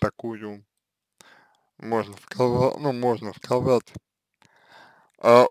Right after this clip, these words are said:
уязвимость, что ли. Вот. Вы, вы транслируете здесь. И, естественно, а, люди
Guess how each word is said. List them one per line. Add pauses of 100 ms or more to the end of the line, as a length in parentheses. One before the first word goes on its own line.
уязвимость,
что
ли. (960)
Вот. (760)
Вы, (160)
вы
транслируете
здесь. (1500)
И,
естественно, (220)
а,
люди